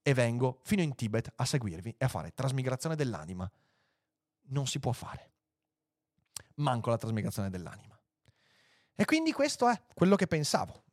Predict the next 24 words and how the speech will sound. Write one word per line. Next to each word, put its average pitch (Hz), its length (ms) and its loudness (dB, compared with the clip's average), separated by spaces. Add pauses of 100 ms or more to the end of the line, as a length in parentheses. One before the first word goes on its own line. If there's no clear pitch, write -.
(140)
e 123 300 -2
volevo 131 260 4
dirvi 110 380 -2
su - 140 -6
sofferenza 196 680 0
e 180 40 0
fatica. - 560 -6
Spero 277 580 8
che 196 120 -2
sia 175 120 2
stato 170 200 2
un 170 60 4
ragionamento 143 500 2
utile. 208 480 2 (300)
Mi 120 80 -2
direte 120 260 0
voi 139 160 6
adesso, 117 480 0 (200)
eh, 92 340 -2
durante 117 380 2
l'apertura 165 480 6
della 160 180 4
chat 147 180 -2
vocale, 123 540 6